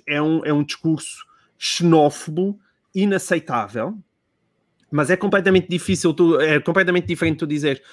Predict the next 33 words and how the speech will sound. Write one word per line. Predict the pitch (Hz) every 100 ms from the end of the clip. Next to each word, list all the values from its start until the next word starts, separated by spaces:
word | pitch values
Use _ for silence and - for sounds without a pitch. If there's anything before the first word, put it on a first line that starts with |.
| - _
"Os | -
ciganos | 247 302 320 330 320
têm | - 262 254
é | 262
que | 247
se | -
portar | - - 240 233
como | 254
todos | 220 240 202
os | 208
outros | 233 -
portugueses, | - 226 160 175 170 123 -
não | 117 147
podem, | 190 190 202 - -
não | 180
podem | 185 226 208
ter | 226
privilégios | 226 208 214 220 208 196
especiais", | - - 143 156 156 139 113 101 101 - -
e |
ao | 147 160
cha-, | - 180
ao | 165
chatear | 165 185 - 202
sobre | - 175
a | 180
questão | - 190
do |
rendimento | 175 185 185 185
mínimo | 180 175 170
garantido, | 165 156 135 175 180 151 -
que | -
não, | 151 147